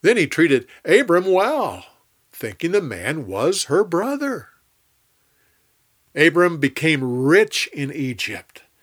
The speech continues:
His wealth included sheep, cattle, donkeys, camels, and servants.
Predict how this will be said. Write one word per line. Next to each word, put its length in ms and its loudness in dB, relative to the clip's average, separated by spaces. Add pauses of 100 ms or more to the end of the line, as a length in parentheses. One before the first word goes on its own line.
(260)
His 200 0
wealth 420 2
included 420 2
sheep, 640 0 (100)
cattle, 580 2
donkeys, 880 0
camels, 920 0 (560)
and 140 -10
servants. 880 -2